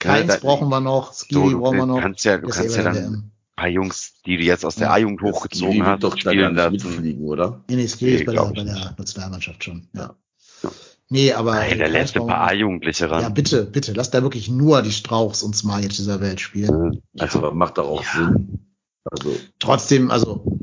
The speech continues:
Speaker 2: Bock hat auf dieses Spiel ja keiner. Das ist ja wieder so eine Marketingnummer.
Speaker 3: Ja.
Speaker 2: Könnt ihr euch noch
Speaker 3: Ja,
Speaker 2: erinnern?
Speaker 3: das
Speaker 2: Wir hatten doch nach der Abstiegsaison noch mal so ein Spiel in China irgendwo.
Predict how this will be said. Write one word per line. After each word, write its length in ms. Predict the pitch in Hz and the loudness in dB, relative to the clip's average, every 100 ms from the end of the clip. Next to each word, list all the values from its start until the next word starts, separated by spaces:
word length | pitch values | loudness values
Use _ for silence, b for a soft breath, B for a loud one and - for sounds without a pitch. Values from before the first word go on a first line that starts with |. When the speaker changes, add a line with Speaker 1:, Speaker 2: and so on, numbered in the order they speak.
| - - _ - | -8 -18 _ -2
Speaker 2:
Bock 220 | 143 - | 0 2
hat 80 | 135 | 0
auf 100 | 110 | 0
dieses 160 | 127 120 | 0 0
Spiel 200 | - 123 | 2 2
ja 100 | 104 | 2
keiner. 500 | 110 117 113 107 107 B B | 0 0 2 0 -4 B B
Das 180 | - 101 | -6 -4
ist 80 | 107 | -2
ja 60 | 107 | -2
wieder 180 | 117 | -2
so 80 | 104 | 0
eine 120 | 107 | 0
Marketingnummer. 840 | 101 98 110 - 101 92 90 87 85 _ _ _ | 0 -2 -4 -8 -8 -8 -8 -10 -12 _ _ _
Speaker 3:
Ja. 640 | 78 78 80 78 78 78 - _ _ _ | -18 -14 -8 -4 -4 -6 -12 _ _ _
Speaker 2:
Könnt 40 | - | 2
ihr 60 | 170 | 4
euch 40 | |
noch 100 | 156 | 4
Speaker 3:
Ja, 60 | 147 | 4
Speaker 2:
erinnern? 220 | 151 214 | 4 4
Speaker 3:
das 60 | 156 | 4
Speaker 2:
Wir 100 | 160 | 4
hatten 120 | 170 | 4
doch 140 | 156 139 | 2 4
nach 200 | 160 160 | 2 2
der 180 | 135 | 0
Abstiegsaison 680 | 156 - 135 - 117 110 110 | 0 -2 -4 -4 -4 -2 0
noch 160 | 123 139 | 0 2
mal 100 | 139 | 2
so 80 | 123 | 2
ein 60 | |
Spiel 220 | 113 139 131 | 0 -2 -2
in 100 | 110 | 0
China 540 | - 160 165 107 90 | 0 4 4 4 -2
irgendwo. 540 | 90 87 85 87 82 | -10 -12 -12 -12 -14